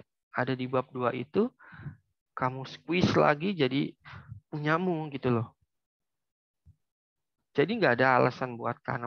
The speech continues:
pandemi segala macam itu. Ya itu cerita sekedar, ya, ya masih wajar lah. Oke, tapi itu bukanlah jadi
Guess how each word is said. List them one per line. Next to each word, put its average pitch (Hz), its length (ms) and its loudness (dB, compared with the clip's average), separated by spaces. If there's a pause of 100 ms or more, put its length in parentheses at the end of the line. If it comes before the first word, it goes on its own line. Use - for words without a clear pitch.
pandemi 120 400 -10
segala 113 320 -6
macam - 320 -18
itu. - 240 -20 (1700)
Ya 139 160 0
itu - 80 -8
cerita 143 560 -2 (400)
sekedar, 131 800 0
ya, 135 320 -4
ya 123 240 0
masih 123 240 -6
wajar 120 480 2
lah. 110 140 -4 (760)
Oke, 160 320 -2 (240)
tapi 147 240 -8
itu 147 160 -8
bukanlah 123 560 -8
jadi 123 400 -10